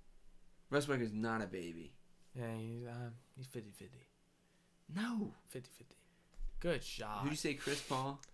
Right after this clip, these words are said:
Speaker 2: Chris Paul.
Speaker 1: I don't know. Yeah.
Speaker 2: He's, like, demanding a trade. Pull up. Kawhi
Speaker 1: All right.
Speaker 2: Leonard with three.
Speaker 1: I'll say it right now. Kawhi Leonard, best player in the league right now.
Speaker 2: Yeah, I forgot about him when I mentioned Giannis. <laughs>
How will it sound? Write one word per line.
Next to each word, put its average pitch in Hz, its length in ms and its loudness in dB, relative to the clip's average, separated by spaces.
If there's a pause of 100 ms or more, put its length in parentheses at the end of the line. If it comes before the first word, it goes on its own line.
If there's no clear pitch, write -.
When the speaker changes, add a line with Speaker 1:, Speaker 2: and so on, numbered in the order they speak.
(160)
Speaker 2:
Chris 131 240 4
Paul. 107 340 -2 (300)
Speaker 1:
I 107 60 0
don't 90 160 -4
know. 90 40 -14 (160)
Yeah. 110 420 0
Speaker 2:
He's, 175 120 2
like, 143 160 2
demanding 123 400 2
a 110 60 -4
trade. 113 500 -6 (240)
Pull 190 260 10
up. 180 300 10 (1800)
Kawhi - 140 -10
Speaker 1:
All 117 80 0
right. 113 100 -2
Speaker 2:
Leonard 120 180 -4
with 117 80 -10 (200)
three. 185 240 6 (1800)
Speaker 1:
I'll 113 120 2
say 113 160 0
it - 80 -2
right - 180 -8
now. - 160 -16 (400)
Kawhi 113 220 4
Leonard, 98 260 0
best 92 240 -6 (200)
player 87 200 -6
in - 80 -14
the - 180 -12
league - 160 -12
right - 140 -12 (100)
now. 131 100 -12 (280)
Speaker 2:
Yeah, 135 340 2
I 143 40 4
forgot 127 340 -2
about 113 220 -6
him 117 220 -6
when 113 80 -4
I 113 60 -4
mentioned 117 380 -6
Giannis. 113 760 2
<laughs> - 40 -20